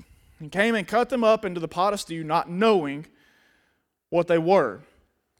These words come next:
And they poured out some for the men to eat, but while they were eating of the stew, they cried out, "Oh, man of God, there's death in the pot."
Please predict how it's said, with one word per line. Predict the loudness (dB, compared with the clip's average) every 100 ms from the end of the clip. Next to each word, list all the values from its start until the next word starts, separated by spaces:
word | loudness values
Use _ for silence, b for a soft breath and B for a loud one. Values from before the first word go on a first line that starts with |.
| _ _ -6
And | -4
they | 0
poured | 4 6
out | 4 2
some | -2 -2
for | -4
the | -2
men | -2 -4
to | -4 -8
eat, | -6
but | -2
while | 0 2
they | 2
were | 2
eating | 0 0 -2
of | -4
the |
stew, | -6 -4 -2
they | -2
cried | 0 0 2
out, | 2
"Oh, | 2
man | 0 -2
of | 0
God, | 0 0
there's | -2 -4
death | 2 4 2 -2
in | -6
the |
pot." | -6 -4 -4 -4